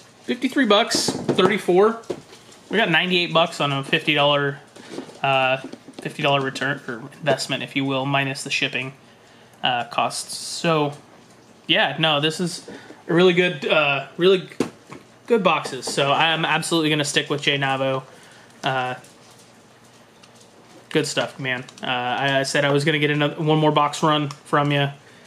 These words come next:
Uh, after the last one,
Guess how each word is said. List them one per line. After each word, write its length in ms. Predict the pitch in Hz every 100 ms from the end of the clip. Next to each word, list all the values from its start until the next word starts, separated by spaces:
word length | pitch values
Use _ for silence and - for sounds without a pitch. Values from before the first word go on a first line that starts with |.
| - - - - - -
Uh, 360 | 131 123 123 - - - - - -
after 240 | 147 135 139
the 60 |
last 320 | 131 135 135
one, 240 | 143 139